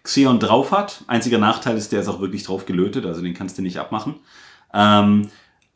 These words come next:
sondern das Board hat auch, ähm, vier ram-Schlitze,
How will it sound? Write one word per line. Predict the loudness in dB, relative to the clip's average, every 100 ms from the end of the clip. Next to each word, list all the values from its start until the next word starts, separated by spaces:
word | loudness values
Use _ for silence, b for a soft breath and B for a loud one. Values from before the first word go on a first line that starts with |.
| _
sondern | -2 2 4 2
das | 0
Board | 0 0 2 0
hat | 0 0
auch, | 2 2 0 -4 -12 -14 -8
ähm, | -4 -2 2 4 4 2 -2
vier | -14 -2 2 4
ram-Schlitze, | 2 -2 0 2 2 -2 -2 -2 -4